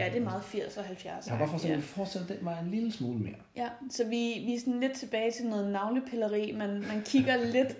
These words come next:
Speaker 2: <laughs> Ja.
Speaker 1: tilbage på,
Speaker 2: Så
Speaker 1: hvordan
Speaker 2: bare super lækkert.
Speaker 1: Ja.
Speaker 2: Alt sammen er med keramisk krans. Alt sammen er med
Speaker 1: Ja.
Speaker 2: en eller anden lille lækker ting på.
Speaker 1: Mhm.
Speaker 2: Det, det kunne jeg godt forestille mig.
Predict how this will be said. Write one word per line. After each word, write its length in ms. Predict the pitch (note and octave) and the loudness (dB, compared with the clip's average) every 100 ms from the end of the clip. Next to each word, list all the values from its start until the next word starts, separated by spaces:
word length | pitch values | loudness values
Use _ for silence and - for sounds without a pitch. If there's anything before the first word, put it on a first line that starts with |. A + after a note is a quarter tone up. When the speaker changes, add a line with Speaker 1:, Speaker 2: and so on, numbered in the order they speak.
| - | 0
Speaker 2:
<laughs> 100 | - | 4
Ja. 40 | |
Speaker 1:
tilbage 520 | C4+ A#3+ G#3+ A3 A3+ - | 6 6 6 6 4 6
på, 80 | A#3 | 6
Speaker 2:
Så 640 | A3 C3 - - - - | 6 0 -6 -14 -18 -2
Speaker 1:
hvordan 180 | A3 G#3 | 4 8
Speaker 2:
bare 100 | F3+ | 8
super 240 | - A#3 F3 | 6 6 6
lækkert. 280 | A#2+ A2+ A2+ | 4 0 0
Speaker 1:
Ja. 140 | G#3+ F#3 | 0 2
Speaker 2:
Alt 180 | E3+ E3 | 0 0
sammen 200 | D3+ C#3 | -2 -2
er 40 | B2 | -4
med 80 | |
keramisk 520 | A2+ C3 B2 C#3+ - - | -4 -8 -8 -8 -10 -12
krans. 440 | A#2 - - - - | -16 -16 -18 -20 -6
Alt 220 | D#3 D3+ | -4 -4
sammen 260 | - B2+ A#2+ | -2 -4 -2
er 60 | A2+ | -2
med 80 | G#2+ | 0
Speaker 1:
Ja. 80 | C#3 | 0
Speaker 2:
en 100 | C3 | -2
eller 140 | G2 F#2 | -2 -4
anden 200 | F#2 G2+ | -4 0
lille 220 | A2+ B2 | 0 0
lækker 280 | G2 E2 - | -2 -4 -10
ting 200 | - - - | -12 -18 -20
på. 60 | - - _ | -20 -20 _
Speaker 1:
Mhm. 300 | - G#3 A#3+ - - _ C3+ | -2 0 -2 -6 -18 _ -6
Speaker 2:
Det, 260 | C3+ - | -6 -4
det 160 | D3+ D3 - | -6 -6 -12
kunne 120 | - | -12
jeg 80 | - | -10
godt 100 | - | -12
forestille 240 | - - | -18 -20
mig. 60 | - | -20